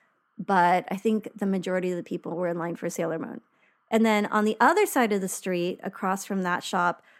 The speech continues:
was the popcorn cart, which had the Evangelion Godzilla popcorn bucket, right?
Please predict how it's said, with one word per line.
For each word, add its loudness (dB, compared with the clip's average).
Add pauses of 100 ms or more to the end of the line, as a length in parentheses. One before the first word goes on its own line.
(120)
was 4
the -6
popcorn 4
cart, -2
which -4
had -4 (340)
the 0
Evangelion 0
Godzilla 2 (140)
popcorn -4
bucket, -8
right? -4